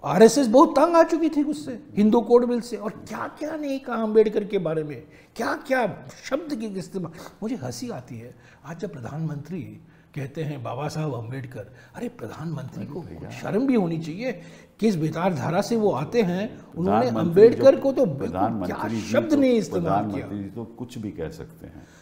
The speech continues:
Speaker 1: हाँ, तो
Speaker 2: आप इतनी ज़्यादा अहमियत मत दीजिए।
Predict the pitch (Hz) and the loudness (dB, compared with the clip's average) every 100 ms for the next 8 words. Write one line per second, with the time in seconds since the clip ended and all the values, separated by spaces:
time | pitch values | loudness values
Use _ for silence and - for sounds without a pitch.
0 | - - 294 220 - - - 110 123 123 | -20 -12 -8 -8 -6 -8 -8 -10 -8 -6
1 | 92 95 110 101 98 98 95 95 76 76 | -2 -2 -2 -4 -6 -8 -10 -12 -12 -12
2 | 69 69 82 | -12 -12 -12